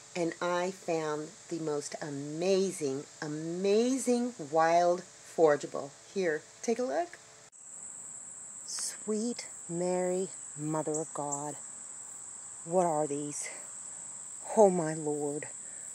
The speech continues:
Oh, my goodness. I found some smaller ones a little bit closer to the tiny house, but look at this. Oh, my God. Let me get,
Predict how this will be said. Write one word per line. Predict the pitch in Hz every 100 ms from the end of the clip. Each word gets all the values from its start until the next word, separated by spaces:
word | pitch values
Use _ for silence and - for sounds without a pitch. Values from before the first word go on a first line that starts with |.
| - -
Oh, | 196 190 196 220 220 226 214 -
my | 165 165
goodness. | 156 170 156 156
I | 170
found | 208 208
some | -
smaller | 175 - 214 214
ones | 175 160 160 - - - - - -
a | -
little | 190
bit | 196
closer | - 220 185 180
to | -
the | 170
tiny | - 240 180
house, | 143 151 -
but | 196
look | 196 262
at | -
this. | 170 - - - - - - - - - - - - - - - -
Oh, | 220 214 180
my | 131 - - -
God. | 285 277 226 - - - - - - - - - - - - - - -
Let | 254
me | 254
get, | 233